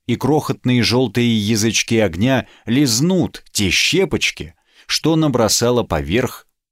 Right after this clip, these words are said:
но сейчас дует, красиво изогнувшись, даже не замечая, насколько её поза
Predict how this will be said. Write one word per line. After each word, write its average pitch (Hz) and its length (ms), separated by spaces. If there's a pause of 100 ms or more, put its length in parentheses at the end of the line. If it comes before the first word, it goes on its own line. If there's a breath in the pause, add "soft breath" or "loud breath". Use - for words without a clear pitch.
но 78 260
сейчас 95 640
дует, 87 640 (360 soft breath)
красиво 123 800
изогнувшись, 110 1080 (280 soft breath)
даже 156 360
не 160 100
замечая, 160 680
насколько 151 680
её 113 420
поза 113 640